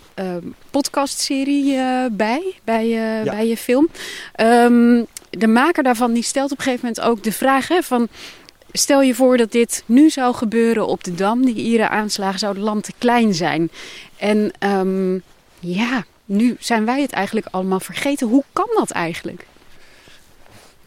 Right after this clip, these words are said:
Speaker 2: Pas op voor
Speaker 1: Ja.
Speaker 2: de stront hier. <laughs>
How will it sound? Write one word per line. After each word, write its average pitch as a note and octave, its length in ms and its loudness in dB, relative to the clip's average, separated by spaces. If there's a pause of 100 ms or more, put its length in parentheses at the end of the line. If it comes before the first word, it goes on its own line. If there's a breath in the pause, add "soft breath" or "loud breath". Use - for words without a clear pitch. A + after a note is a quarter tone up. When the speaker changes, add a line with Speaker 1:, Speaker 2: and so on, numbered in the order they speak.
(260)
Speaker 2:
Pas F#2+ 160 -12
op G#2 120 -14
voor - 120 -8
Speaker 1:
Ja. C4 60 -6
Speaker 2:
de F2+ 240 -4
stront A2 360 -10
hier. - 340 -2 (480)
<laughs> - 720 -6